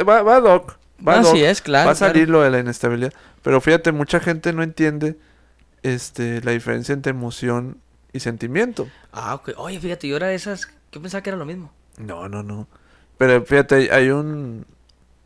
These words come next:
Speaker 1: hay un psiquiatra que habla de que hay muchas emociones, ¿no? Pero, eh, hay seis emociones básicas.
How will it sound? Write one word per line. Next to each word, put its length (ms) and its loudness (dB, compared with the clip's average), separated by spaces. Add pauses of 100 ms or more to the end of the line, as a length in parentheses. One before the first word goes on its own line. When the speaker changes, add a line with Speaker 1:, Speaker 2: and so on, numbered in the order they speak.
(140)
Speaker 1:
hay 200 2
un 120 -2
psiquiatra 720 0 (560)
que 160 -4
habla 380 -2 (300)
de 320 -6
que 460 -10 (400)
hay 120 -4
muchas 260 -6
emociones, 500 -10
¿no? 120 -18 (1080)
Pero, 520 2 (640)
eh, 360 0
hay 200 4
seis 340 2
emociones 500 -2
básicas. 580 -6